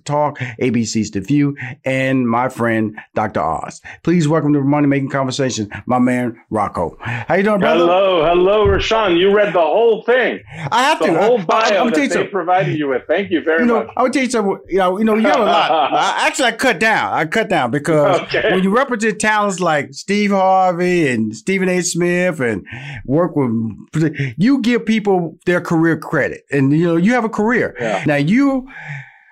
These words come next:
Speaker 1: you're an interesting guy because I hear the word healthy, I hear the word food. Now, I'm just letting you know who you're talking to, Rocco.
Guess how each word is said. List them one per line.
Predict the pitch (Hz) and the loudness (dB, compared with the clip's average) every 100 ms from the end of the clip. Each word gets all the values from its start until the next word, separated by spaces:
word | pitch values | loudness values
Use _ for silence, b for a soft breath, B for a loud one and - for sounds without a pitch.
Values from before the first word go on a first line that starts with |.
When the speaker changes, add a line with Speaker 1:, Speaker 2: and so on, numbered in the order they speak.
| B _ | B _
Speaker 1:
you're | 208 247 | -2 0
an | |
interesting | 226 190 185 156 | 0 -2 0 0
guy | 123 98 69 | 0 -2 -4
because | - 135 139 | -6 -4 -2
I | 156 175 | 0 0
hear | 165 | 0
the | |
word | 143 131 113 | 0 -2 -2
healthy, | 151 202 220 226 226 - _ - - | 0 0 0 -2 -4 -8 _ -14 -4
I | 139 | 0
hear | 147 | 0
the | 143 | 0
word | 135 135 120 | 0 -2 -4
food. | - 104 80 - B B B - | -4 -4 -4 -12 B B B -2
Now, | 147 | 0
I'm | 170 | 2
just | 208 220 | 0 0
letting | 233 | 2
you | 220 | 2
know | 220 208 | 4 2
who | 196 190 | 2 0
you're | 185 170 | 0 0
talking | 160 180 127 | 0 -2 -2
to, | 117 | -2
Rocco. | 113 104 95 101 92 | 0 -2 -2 -4 -6